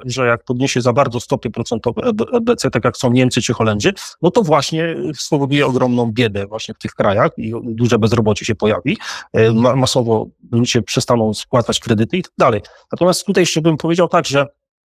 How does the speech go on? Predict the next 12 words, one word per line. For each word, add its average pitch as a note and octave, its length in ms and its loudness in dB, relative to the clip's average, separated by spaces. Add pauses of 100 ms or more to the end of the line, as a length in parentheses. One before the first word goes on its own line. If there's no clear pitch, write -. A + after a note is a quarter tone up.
(300)
to - 80 0
jest D#3 120 2
ważne, D#3+ 300 2
e, C#3+ 260 0
tutaj D#3 260 0
też D#3 120 -2
taki - 160 -2
argument D3 280 0
można C#3+ 180 0
podać, D3+ 300 2
że D3 200 0
nawet, F3 240 2